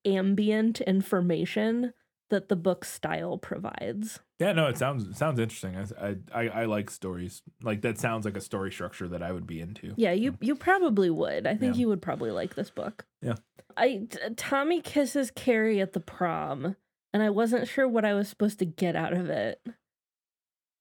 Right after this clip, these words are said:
Speaker 2: Yeah, I think he actually likes her. I think that's
Speaker 1: Yeah.
Speaker 2: what the movie's going for, is that, oh, he actually does actually like her, which is,
Speaker 1: Okay.
Speaker 2: you know, that's fine with it.
Speaker 1: And maybe I was, like, a, a little confused in this moment, because in the book, there's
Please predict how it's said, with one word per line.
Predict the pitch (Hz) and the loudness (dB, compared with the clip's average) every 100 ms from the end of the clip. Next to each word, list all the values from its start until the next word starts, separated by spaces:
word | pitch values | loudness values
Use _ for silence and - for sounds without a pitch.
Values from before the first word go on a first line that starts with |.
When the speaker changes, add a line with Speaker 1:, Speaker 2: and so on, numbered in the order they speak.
| 151 | 6
Speaker 2:
Yeah, | 160 190 | 8 8
I | 202 | 4
think | 202 - | 0 0
he | 294 | 2
actually | 151 180 - 135 | 4 4 2 2
likes | 123 113 | 2 0
her. | 87 85 - | -2 -6 -2
I | 143 | 2
think | 180 | 6
that's | 240 190 240 | 6 6 4
Speaker 1:
Yeah. | |
Speaker 2:
what | 233 | 4
the | 196 | 4
movie's | 165 165 151 | 6 6 6
going | 135 135 139 | 4 2 2
for, | 156 | 0
is | 135 | 2
that, | 135 | 0
oh, | 147 165 | 2 2
he | 185 | 2
actually | 220 240 233 | 2 0 -2
does | 151 131 131 - _ - | 2 2 2 -4 _ -2
actually | 127 120 127 | 0 0 0
like | 107 101 - | 0 0 -4
her, | 85 95 | -10 -10
which | 131 147 | -6 0
is, | 208 | 2
Speaker 1:
Okay. | 202 - | 2 -2
Speaker 2:
you | |
know, | - 135 | -2 -2
that's | 226 262 - | -4 -8 -8
fine | 98 90 | -8 -6
with | 92 123 | -6 -6
it. | 135 120 120 | -6 -4 4
Speaker 1:
And | 311 320 | 6 6
maybe | 330 370 440 370 - | 4 6 4 4 4
I | 233 247 | 4 4
was, | 254 247 226 | 6 4 4
like, | 240 247 226 214 233 - _ _ - | 2 4 2 0 -8 -10 _ _ 0
a, | 214 - | 2 2
a | 220 | 0
little | 196 220 240 226 | 4 4 4 2
confused | - 254 240 226 233 220 | 2 0 2 0 0 2
in | 240 226 | 2 2
this | 226 226 | 0 0
moment, | 226 233 185 | 0 2 0
because | 226 226 240 | -2 2 4
in | 233 226 | 4 4
the | 226 | 0
book, | - 311 311 - | 6 4 4 -2
there's | 208 233 226 226 214 | 0 2 4 2 -2